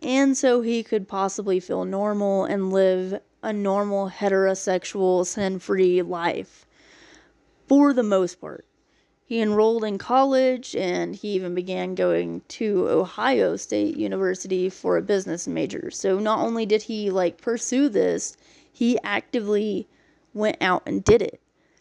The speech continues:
Jeff's grades, though, began to fall quickly after the start of school, with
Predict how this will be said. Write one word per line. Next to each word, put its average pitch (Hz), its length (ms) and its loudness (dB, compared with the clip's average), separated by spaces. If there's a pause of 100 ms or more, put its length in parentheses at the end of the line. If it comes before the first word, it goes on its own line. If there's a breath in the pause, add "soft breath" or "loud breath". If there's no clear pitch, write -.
(560)
Jeff's 202 300 2
grades, 254 560 2
though, 202 220 4
began 196 300 0
to 185 80 -2
fall 247 340 0
quickly 202 560 2
after 190 380 0
the 185 100 2
start 175 260 2
of 180 60 0
school, 180 680 4 (840)
with 196 300 -2